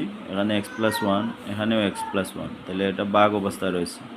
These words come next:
তাহলে ভাগের সময় কিন্তু আমরা কাটাকাটি করতে পারি, এই এক্স প্লাস ওয়ান, এক্স প্লাস ওয়ানে কাটা যাবে। তাহলে এখানে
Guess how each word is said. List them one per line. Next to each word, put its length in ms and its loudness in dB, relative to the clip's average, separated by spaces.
তাহলে 200 -4
ভাগের 320 0
সময় 240 0
কিন্তু 200 -2
আমরা 140 -2
কাটাকাটি 460 0
করতে 340 -4
পারি, 160 -2
এই 140 2
এক্স 120 -4
প্লাস 300 -4
ওয়ান, 200 -4
এক্স 220 -4
প্লাস 240 -2
ওয়ানে 220 -4
কাটা 220 2
যাবে। 260 -2
তাহলে 200 -2
এখানে 220 -2